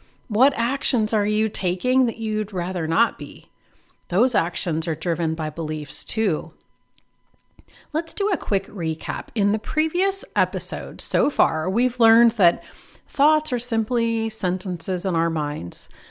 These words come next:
and all thoughts are one hundred percent optional. Our thoughts are sometimes not true.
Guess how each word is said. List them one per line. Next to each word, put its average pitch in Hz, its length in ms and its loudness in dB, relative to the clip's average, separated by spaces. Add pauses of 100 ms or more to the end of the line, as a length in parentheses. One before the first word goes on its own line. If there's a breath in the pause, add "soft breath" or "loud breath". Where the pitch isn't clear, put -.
(120)
and 220 120 -2
all 285 260 4
thoughts 170 440 2
are 170 140 2
one 226 460 2
hundred 208 360 -2
percent 170 520 -4 (120)
optional. 151 640 -8 (680)
Our 160 140 -2
thoughts 165 380 4
are 180 80 -2
sometimes 185 680 -2
not 165 200 0
true. 254 520 2